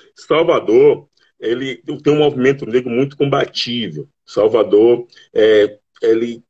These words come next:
acabou criando algumas políticas públicas que, que aca-, é, culminou em todo o Brasil. É, Salvador, é, eu, eu sou fruto desse movimento negro. A gente estabelece um, um, um debate ferrenho,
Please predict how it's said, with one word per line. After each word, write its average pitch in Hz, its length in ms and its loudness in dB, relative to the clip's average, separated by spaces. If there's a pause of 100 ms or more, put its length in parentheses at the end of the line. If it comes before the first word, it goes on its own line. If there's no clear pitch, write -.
(220)
acabou 123 480 -2
criando 135 520 2
algumas 110 240 0
políticas 113 540 -6
públicas 113 680 -6
que, 113 340 -4
que 110 200 0
aca-, 110 380 0
é, 110 320 2 (220)
culminou 131 420 4
em 139 100 -4
todo 139 220 0
o 139 40 -4
Brasil. 101 640 -4 (540)
É, 90 160 -2
Salvador, 120 640 2
é, 127 140 0
eu, 117 120 -2
eu - 120 -16
sou 139 180 -4
fruto 147 340 -6
desse 120 200 -6
movimento 110 540 -2
negro. 113 500 -2 (240)
A 113 100 -6
gente 117 200 -2
estabelece 120 560 0
um, 117 160 -8
um, 107 460 -6
um 98 40 -4
debate 101 520 -2
ferrenho, 131 680 0